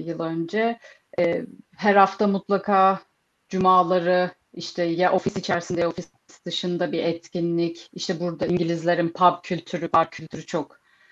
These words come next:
e, gelişmiş zaten. Hani her, e, mahallede, her sokakta zaten birkaç tane, e, pub'a mutlaka denk geliyorsunuz. İş çıkışı işte sosyalleşmek, e,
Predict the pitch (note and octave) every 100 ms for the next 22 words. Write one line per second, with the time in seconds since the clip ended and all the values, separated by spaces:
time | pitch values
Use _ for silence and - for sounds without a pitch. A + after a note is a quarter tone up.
0 | _ _ - D#3 D#3 D#3 D3+ - - E3
1 | E3+ E3+ F3+ E3 - D#3+ D3+ E3 D#3+ D#3+
2 | E3 E3 - E3+ E3 D#3+ E3 F3 E3 E3
3 | E3+ F3 F3 F3 E3+ E3+ D#3+ F#3 E3 E3+
4 | E3 F3 E3+ E3 E3+ E3 - E3 D#3+ E3
5 | F3+ F#3 - - E3 D#3+ D#3 D#3+ D3 F3
6 | E3+ E3+ E3 D#3+ E3+ E3+ E3 E3+ D#3 E3
7 | - D#3 G3+ C#4+ - _ _ _ _ _
8 | - G#3+ - G#3+ G#3+ G#3+ A#3 G#3+ - G#3+
9 | G#3+ G3 G3 F#3+ G3 G3 - G3+ G3 -
10 | - F3+ F3 E3+